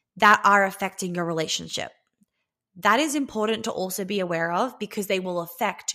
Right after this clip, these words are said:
your relationship, like I just said. So you, people can be codependent towards substances like drugs, alcohol, smoking,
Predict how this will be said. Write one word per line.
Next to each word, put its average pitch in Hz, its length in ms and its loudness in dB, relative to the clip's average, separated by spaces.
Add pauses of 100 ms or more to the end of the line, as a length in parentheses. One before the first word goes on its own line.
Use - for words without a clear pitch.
your 180 220 0
relationship, 170 800 -4 (280)
like 175 120 -10
I 175 60 -6
just - 160 -8
said. - 180 -6 (720)
So 240 580 6
you, 254 400 2
people 349 280 0
can 370 120 -2
be 302 120 0
codependent 202 800 -2
towards 185 800 0 (920)
substances 196 880 -2
like 190 320 0 (240)
drugs, 208 840 2 (260)
alcohol, 185 1040 2 (460)
smoking, 185 960 -2